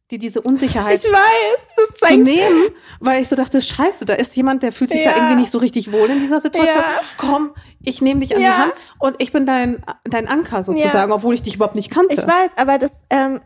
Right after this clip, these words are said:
Speaker 2: ist voll lustig, weil wir haben darüber ja noch gar, noch nie eigentlich so reflektiert.
Speaker 1: Nee.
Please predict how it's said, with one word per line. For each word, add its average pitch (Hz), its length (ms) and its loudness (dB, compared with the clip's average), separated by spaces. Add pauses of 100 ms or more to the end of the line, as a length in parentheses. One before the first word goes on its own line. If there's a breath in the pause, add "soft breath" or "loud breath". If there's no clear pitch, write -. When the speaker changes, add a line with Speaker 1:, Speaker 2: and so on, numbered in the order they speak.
(140)
Speaker 2:
ist - 180 -12
voll 262 100 0
lustig, 285 220 -2
weil 240 100 0
wir 240 80 -2
haben 240 120 -2
darüber 240 240 0
ja 226 100 0
noch 226 140 -8
gar, 240 180 0
noch 247 240 -6
nie 262 180 0
eigentlich 247 300 -4
so 254 80 0
reflektiert. 240 800 -2
Speaker 1:
Nee. 214 260 -2